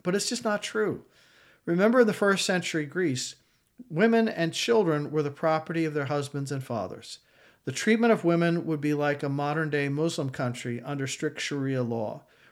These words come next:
Women wore veils over their heads, never went out of the house without a male family member.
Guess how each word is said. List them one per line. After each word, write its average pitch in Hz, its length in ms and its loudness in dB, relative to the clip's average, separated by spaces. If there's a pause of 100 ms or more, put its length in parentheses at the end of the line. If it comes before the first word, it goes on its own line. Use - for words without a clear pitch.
Women 190 340 2
wore 196 200 6
veils 196 400 2
over 170 200 4
their 165 180 2
heads, 165 460 0
never 156 340 2
went 180 220 0
out 180 160 2
of 170 100 0
the 170 100 0
house 165 340 0
without 151 320 0
a 147 60 -2
male 156 260 0
family 170 400 -2
member. 117 400 -6